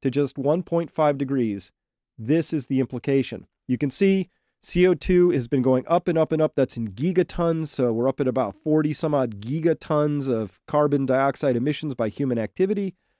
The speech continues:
starting in nineteen hundred. Twenty twenty-three, there you are in the red. In order to meet this target, that slope,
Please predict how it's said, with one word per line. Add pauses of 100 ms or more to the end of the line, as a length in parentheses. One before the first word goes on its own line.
(200)
starting
in
nineteen
hundred. (840)
Twenty
twenty-three,
there
you
are
in
the
red. (340)
In
order
to
meet
this
target,
that (300)
slope,